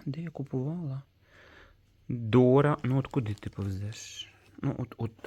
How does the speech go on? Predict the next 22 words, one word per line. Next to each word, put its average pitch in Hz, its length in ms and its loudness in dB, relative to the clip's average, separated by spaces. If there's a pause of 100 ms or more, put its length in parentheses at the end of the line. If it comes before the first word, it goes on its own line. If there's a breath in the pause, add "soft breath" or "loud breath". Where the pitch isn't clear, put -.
от 110 200 -4
зараз 147 380 0
треба 117 300 -2
сюди, 101 420 -6
да? 139 140 -10 (1600 loud breath)
Купувала, 156 1600 2 (420 soft breath)
можливо, 143 300 2
навіть 139 260 2
на 131 80 0
Аліекспрес. 101 800 -6 (720)
М, 143 220 0
браслетка 135 540 2
Тіффані 190 880 0
з 160 40 -6
діамантами. 147 1120 0 (880 loud breath)
Ну, 349 120 10
а 311 80 12
це - 160 4
ви 139 100 6
бачили. 104 920 -2
Перли 135 400 4
Шанелька 208 1080 2